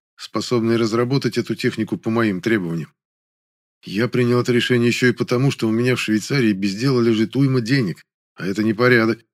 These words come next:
И благодаря тому, что Советский Союз сейчас большую часть своих финансовых потоков для приобретения всего необходимого в основном направил в мой концерн, здесь тоже начал образовываться солидный излишек средств, которые хорошо бы пустить в дело.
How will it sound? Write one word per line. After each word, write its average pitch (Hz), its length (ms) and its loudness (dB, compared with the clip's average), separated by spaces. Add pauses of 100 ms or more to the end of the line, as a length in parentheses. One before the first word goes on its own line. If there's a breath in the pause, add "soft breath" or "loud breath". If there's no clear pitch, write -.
(420)
И 85 80 -12
благодаря 101 440 0
тому, 131 260 0
что - 140 -4
Советский 117 420 0
Союз 120 320 0
сейчас 113 300 -2
большую 117 340 0
часть 110 240 0
своих 110 240 0
финансовых 113 540 -2
потоков 113 420 -2
для 104 100 -2
приобретения 107 540 0
всего 107 240 0
необходимого 107 580 0
в 101 60 -2
основном 107 340 -2
направил 107 400 0
в 98 60 -4
мой 107 180 0
концерн, 104 560 -2 (440)
здесь 120 380 -2
тоже 131 300 0
начал 127 340 0
образовываться 117 640 2
солидный 127 520 0
излишек 113 380 2
средств, - 580 -2
которые 107 340 0
хорошо 117 360 0
бы 117 60 0
пустить 117 360 -4
в 104 60 -6
дело. 110 320 -2